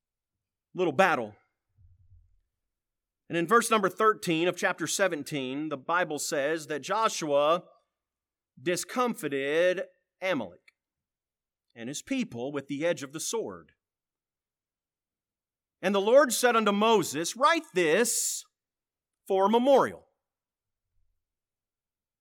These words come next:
in a book." Again, "Write this for a memorial in a book, and rehearse it in the ears of Joshua,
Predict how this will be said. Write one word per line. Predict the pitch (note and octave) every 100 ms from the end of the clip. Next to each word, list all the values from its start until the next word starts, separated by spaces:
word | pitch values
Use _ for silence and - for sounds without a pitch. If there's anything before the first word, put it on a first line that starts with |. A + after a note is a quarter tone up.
| _
in | A2
a | B2
book." | A3+ G3+ - - _ _ _ _ _ _ _ _ _ _ _ _ _ _ _ _ _ _ _ _ _ _ -
Again, | G#2+ E3+ C#3
"Write | D#3+ F3 B3 -
this | B2 D#3
for | - D3+ D#3
a |
memorial | F3 G#3 B3 D3+ F3+
in |
a | A3
book, | B3+ D#4+ - - - _ _ _ _ _ _ _ _ _ _
and | G#3+ A#3+
rehearse | B3 C#4 - F4 F4+ - -
it | D#3+ A#3
in | A#3 G#3
the | G3+ G3+ F#3+
ears | C4 D4 D#4
of | B3 E3+
Joshua, | F#3+ E3+ - C#3+ C3 F3